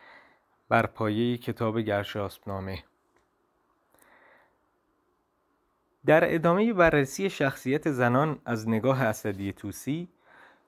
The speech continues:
به تحلیل بیت به بیت کتاب او می‌پردازیم و بیت‌هایی را که در آنها به زنها توجه شده است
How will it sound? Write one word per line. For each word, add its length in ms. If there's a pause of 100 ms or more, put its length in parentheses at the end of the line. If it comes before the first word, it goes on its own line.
(120)
به 80
تحلیل 580
بیت 460
به 140
بیت 340
کتاب 420
او 200
می‌پردازیم 800 (1160)
و 80
بیت‌هایی 500
را 120
که 120
در 180
آنها 420 (400)
به 80
زنها 420
توجه 420
شده 280
است 480